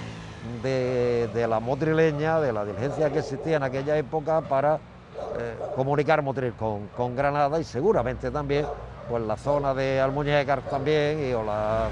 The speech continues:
o la zona por Almería y tal, el sitio donde de alguna manera, pues,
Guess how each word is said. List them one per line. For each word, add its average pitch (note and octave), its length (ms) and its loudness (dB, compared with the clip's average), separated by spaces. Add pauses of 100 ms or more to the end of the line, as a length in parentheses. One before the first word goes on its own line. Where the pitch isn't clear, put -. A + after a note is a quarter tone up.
o A2+ 60 -2
la G#2+ 120 0
zona C#3 220 2
por C3+ 180 0
Almería D3 560 2
y C#3 40 -2
tal, D#3 200 2 (500)
el B2+ 160 -2
sitio D#3+ 460 4
donde D#3 420 2
de C#3 80 0
alguna C#3+ 260 0
manera, C#3+ 320 0
pues, B2+ 180 -4